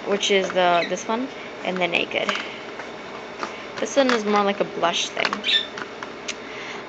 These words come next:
Um, and these are just my little storage. And this is my mirror. Yeah, um,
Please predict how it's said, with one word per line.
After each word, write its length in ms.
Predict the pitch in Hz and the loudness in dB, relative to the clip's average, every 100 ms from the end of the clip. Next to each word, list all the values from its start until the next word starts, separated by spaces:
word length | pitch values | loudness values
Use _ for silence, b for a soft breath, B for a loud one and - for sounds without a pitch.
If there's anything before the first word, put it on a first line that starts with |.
| - | 0
Um, 1000 | 208 202 196 196 196 190 196 196 202 214 220 - - - - - B B B - | 2 4 4 2 2 0 -2 -2 -4 -6 -8 -10 -10 -10 -10 -10 B B B 0
and 180 | 190 202 | 0 -2
these 180 | 202 202 | -2 -2
are 80 | 196 | -4
just 240 | 185 - | -8 -6
my 160 | 190 190 | -4 -4
little 160 | - | -4
storage. 1120 | - - 226 226 226 220 220 220 214 196 - - - - | -8 -4 -2 0 0 2 4 4 2 0 -6 -6 -6 0
And 100 | 220 | 2
this 160 | 233 262 | 2 0
is 100 | 269 | 2
my 160 | 262 220 | 4 4
mirror. 480 | 190 170 175 180 185 - - - - - - - 960 - - - - - - - - - - - - - - - - - - - - - - - - - - | 4 2 4 4 6 4 4 -4 -10 -10 2 6 6 4 -8 -10 -10 -10 -10 -10 -10 -10 -10 -10 -10 -2 0 0 0 -6 -6 -6 -10 -10 -10 -10 -10 -6 0
Yeah, 560 | 208 196 202 202 76 | 4 6 6 4 0
um, 1000 | 208 220 214 214 214 208 208 208 214 220 | 2 2 2 2 0 0 -2 -4 -4 -6